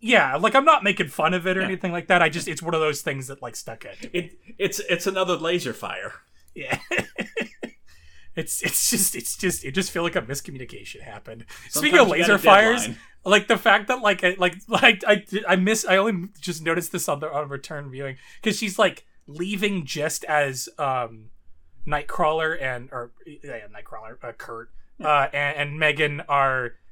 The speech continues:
Speaker 1: coming back to, to Merlin Muse, and, like, fucking, <laughs> like, uh, like, Megan's hair is just this giant conical plume,
Speaker 2: Yeah.
Speaker 1: uh, coming off the back of her head.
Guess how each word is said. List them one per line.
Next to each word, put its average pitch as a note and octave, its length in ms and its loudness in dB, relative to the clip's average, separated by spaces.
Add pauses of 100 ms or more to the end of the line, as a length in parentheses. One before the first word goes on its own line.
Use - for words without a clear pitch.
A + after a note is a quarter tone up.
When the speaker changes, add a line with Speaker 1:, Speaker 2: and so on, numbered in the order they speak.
(100)
Speaker 1:
coming E3 300 0
back C3+ 320 -6
to, D3+ 200 -2
to C#3+ 140 -8
Merlin C3+ 380 -8
Muse, C#3+ 440 -8 (360)
and, F3 260 4
like, D#3+ 340 0 (760)
fucking, A3+ 320 4 (160)
<laughs> - 160 -2
like, G3 320 0 (480)
uh, D#3+ 440 6 (340)
like, F3 200 2
Megan's F3+ 420 0
hair D#3 340 0
is F3+ 120 0
just E3+ 140 -8
this E3+ 160 -4
giant E3+ 540 0
conical D#3+ 540 -4
plume, D#3 720 -10 (300)
Speaker 2:
Yeah. F#3+ 200 4
Speaker 1:
uh, E3 40 4
coming E3+ 320 -2
off E3+ 180 2
the E3+ 80 -2
back D3+ 280 0
of E3+ 80 0
her D#3+ 100 -6
head. E3 340 -2